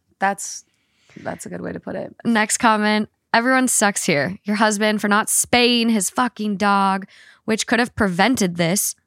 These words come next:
Speaker 2: Spaying and neutering prevents a number of cancers and dangerous health conditions.
Speaker 1: Whoa.
Speaker 2: And you are telling him he can't sell his own car. Also, chemo is not that expensive.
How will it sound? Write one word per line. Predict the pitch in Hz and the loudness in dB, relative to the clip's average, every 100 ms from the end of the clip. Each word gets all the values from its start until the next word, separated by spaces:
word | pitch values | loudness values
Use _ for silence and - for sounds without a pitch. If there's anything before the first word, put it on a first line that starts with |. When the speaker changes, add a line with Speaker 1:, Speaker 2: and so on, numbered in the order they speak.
| - | -6
Speaker 2:
Spaying | - 214 208 240 | -2 0 2 0
and | 247 233 | 0 0
neutering | 202 190 196 196 | 2 2 0 0
prevents | 196 185 185 180 | -2 0 0 -2
a | 190 | -2
number | 190 185 180 220 220 | 0 2 0 2 0
of | 196 | 0
cancers | - 185 185 185 180 | -2 -2 0 0 -2
and | - 185 | -2 -2
dangerous | 180 185 196 - | 0 0 0 0
health | 180 175 | -2 -2
conditions. | 180 175 180 170 202 | -4 -2 -2 -2 -2
Speaker 1:
Whoa. | - 147 135 131 160 - - | -4 -6 -4 -6 -10 -6 0
Speaker 2:
And | 247 247 226 | 2 2 0
you | 208 208 | 0 0
are | |
telling | 196 - 208 233 214 | 0 0 0 0 0
him | 202 185 | 2 0
he | 185 | -2
can't | - 190 - | -2 -2 -2
sell | - 185 | 0 0
his | 196 190 | 2 0
own | 175 | -2
car. | 165 190 180 - - - _ _ | -2 0 0 -2 -6 -18 _ _
Also, | - 247 285 | 0 0 0
chemo | - 226 214 262 | -2 -2 0 0
is | 262 | 0
not | 202 185 | 0 0
that | - 202 | 0 -2
expensive. | - - 180 - - | -2 -4 -4 -4 -8